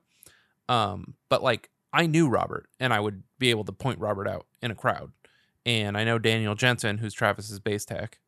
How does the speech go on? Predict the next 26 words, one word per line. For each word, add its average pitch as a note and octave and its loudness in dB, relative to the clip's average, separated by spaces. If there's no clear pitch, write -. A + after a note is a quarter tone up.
and F#2+ -6
I A2 -2
knew, G#2+ -2
<laughs> - 0
I C3+ 2
mean, A2 -4
Tom's A#2+ 2
bass G2+ -6
tech, G2 -6
or A2+ -2
guitar A2+ -2
tech, G2+ -10
passed G2 -6
away G2 -6
a - -10
few - -12
years G2 -10
ago, - -10
too. G2+ -8
So G2 -8
Jesus A2 -6
is E2+ -12
his A2 -12
new A#2 -4
one. F2+ -10
Um, F#2 -8